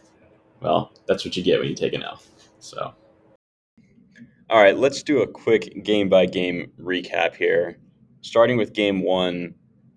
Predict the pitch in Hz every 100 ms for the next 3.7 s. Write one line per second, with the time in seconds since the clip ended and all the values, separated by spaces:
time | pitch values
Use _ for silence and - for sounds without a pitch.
0 | _ - 113 113 98 95 92 92 92 92
1 | 92 - - 87 82 82 80 - 80 82
2 | 76 - 82 82 - - - _ _ -
3 | 104 92 92 90 87 -